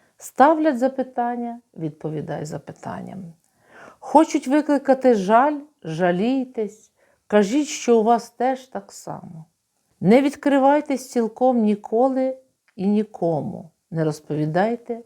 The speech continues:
про найпотаємніше. Відповідайте на незручне запитання однією і тією ж завченою фразою. «Навчати когось — це вкладати у нього душу»,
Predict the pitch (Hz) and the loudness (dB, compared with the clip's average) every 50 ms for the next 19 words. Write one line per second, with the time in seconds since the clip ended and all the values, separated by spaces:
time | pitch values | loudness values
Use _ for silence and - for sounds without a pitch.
0 | _ - - 160 175 196 208 - - 175 165 160 185 185 - - 180 - - 180 | _ -8 -4 -4 -4 -4 -4 -10 -10 -8 -6 -6 -6 -6 -8 -12 -12 -6 -4 -4
1 | 175 175 175 175 165 160 - 180 208 180 - - - - - _ _ _ _ _ | -4 -2 -2 -4 -4 -4 -6 -8 -12 -12 -16 -16 -18 -18 -20 _ _ _ _ _
2 | _ _ _ - 202 254 254 254 - 262 247 262 214 240 269 294 294 294 285 262 | _ _ _ 2 4 4 4 4 2 4 4 4 6 6 6 6 4 2 0 0
3 | 262 247 247 240 240 208 214 214 226 208 - - 240 233 214 226 208 220 - 214 | 2 4 4 4 2 2 2 0 -2 -2 -4 -2 -2 0 0 0 -2 -2 -4 -6
4 | 214 - 233 247 254 247 226 - - 185 185 175 180 190 185 175 175 196 226 262 | -2 0 0 2 2 0 -2 0 0 0 0 2 2 2 2 2 2 0 0 0
5 | 285 285 294 - - 185 170 160 - 165 156 151 156 160 180 214 214 214 202 202 | 0 0 -2 -4 -6 -8 -10 -8 -4 -4 -4 -2 0 0 2 2 0 0 -2 -6
6 | - - _ _ - 160 143 147 160 156 165 180 175 - _ - 185 180 175 175 | -10 -20 _ _ -16 -14 -8 -6 -4 -2 -4 -4 -6 -12 _ -14 -14 -12 -12 -14
7 | 165 170 175 175 _ _ _ - - 165 156 160 156 - - - - - - - | -14 -16 -18 -20 _ _ _ -16 -12 -10 -10 -10 -10 -12 -12 -14 -16 -16 -16 -20
8 | - - - _ _ _ _ _ _ _ _ _ _ _ _ - 175 202 214 202 | -20 -20 -20 _ _ _ _ _ _ _ _ _ _ _ _ 0 2 2 2 2
9 | - - 285 302 302 - 240 - - - 196 170 170 190 233 254 254 254 - - | 2 0 0 0 2 2 0 0 2 0 0 2 2 2 0 0 0 -2 -10 -20
10 | _ _ _ _ - - 185 - - - 185 165 160 165 196 226 226 - 247 - | _ _ _ _ -4 -4 -4 -4 -4 -2 -2 -2 0 0 -2 -2 -2 -4 -6 -4
11 | - 185 185 185 185 190 185 202 190 185 180 180 151 143 - - - - | -4 -4 -2 -2 -2 -4 -4 -4 -6 -4 -4 -4 -6 -6 -10 -16 -18 -20